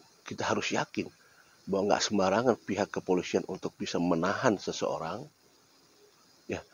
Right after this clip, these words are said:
mentersangkakan dan menahan seseorang kalau tidak punya dua alat bukti yang kuat tentunya.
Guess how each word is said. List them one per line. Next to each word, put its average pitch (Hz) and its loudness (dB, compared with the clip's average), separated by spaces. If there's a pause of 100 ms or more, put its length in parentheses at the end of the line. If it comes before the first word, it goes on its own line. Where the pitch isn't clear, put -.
(160)
mentersangkakan 104 4
dan 90 6
menahan 101 2
seseorang 85 -4
kalau 82 0
tidak 82 -2
punya 80 -8 (640)
dua 90 6
alat 76 0
bukti - -8
yang 64 -6
kuat - -6 (160)
tentunya. - -10